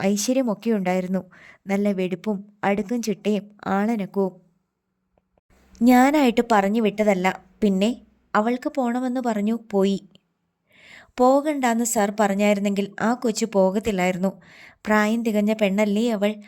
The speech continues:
അന്യ വീട്ടിൽ അന്യ പുരുഷന്റെ കൂടെ സ്ഥിരതാമസമാക്കിയാൽ വല്ലവരും വല്ലതുമൊക്കെ പറയത്തില്ലേ?" ശാന്തമ്മ പോലും ചിലപ്പോൾ പറഞ്ഞെന്നിരിക്കും. "അയ്യോ, ഞാനോ?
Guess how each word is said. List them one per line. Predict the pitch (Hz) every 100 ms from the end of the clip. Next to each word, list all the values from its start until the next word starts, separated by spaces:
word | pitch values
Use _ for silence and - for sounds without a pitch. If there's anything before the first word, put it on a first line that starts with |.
| - - _ 226
അന്യ | 247 262 277
വീട്ടിൽ | 226 214 208 208 -
അന്യ | 190 208 226 254
പുരുഷന്റെ | 262 285 - 220 226
കൂടെ | 220 202 202 190 - _ _ _ -
സ്ഥിരതാമസമാക്കിയാൽ | - 247 247 277 240 202 208 226 208 185 - 196 185 - - - _ 196
വല്ലവരും | 202 202 202 202 202 -
വല്ലതുമൊക്കെ | 190 220 240 269 233 208 214
പറയത്തില്ലേ?" | 190 185 202 196 185 180 - - - -
ശാന്തമ്മ | - 254 247 254 277
പോലും | 277 226 214 220
ചിലപ്പോൾ | 208 190 208 190 - -
പറഞ്ഞെന്നിരിക്കും. | 202 196 214 226 185 170 190 - - - - _ -
"അയ്യോ, | 196 202 202 196 _ _ 220
ഞാനോ? | 226 247 247